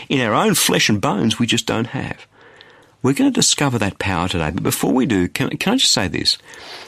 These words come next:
If you're in this place right now, condemnation is the last thing, the very last thing that you need to be or should be feeling, 'cause this isn't some shock or surprise to God. He, he's not sitting there condemning you,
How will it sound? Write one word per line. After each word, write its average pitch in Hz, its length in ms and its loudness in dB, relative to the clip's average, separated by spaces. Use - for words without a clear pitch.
If - 160 0
you're 254 240 4
in 226 80 4
this - 120 2
place - 360 -2
right 90 160 -2
now, 76 180 -2
condemnation 139 1040 2
is - 160 2
the 92 120 0
last 107 540 2
thing, 78 200 0
the 82 80 -2
very 117 300 2
last 151 380 2
thing 80 320 0
that - 100 -2
you 92 160 2
need 110 540 4
to 127 80 2
be 95 340 2
or 90 180 0
should 87 260 2
be 92 120 2
feeling, 80 340 0
'cause 95 260 2
this 143 140 2
isn't 240 220 4
some 175 240 0
shock 131 500 2
or 120 80 2
surprise 104 540 0
to 92 100 -2
God. 73 280 -2
He, 220 240 0
he's 262 220 4
not 311 160 4
sitting 185 360 4
there 135 160 4
condemning 101 540 2
you, 76 220 0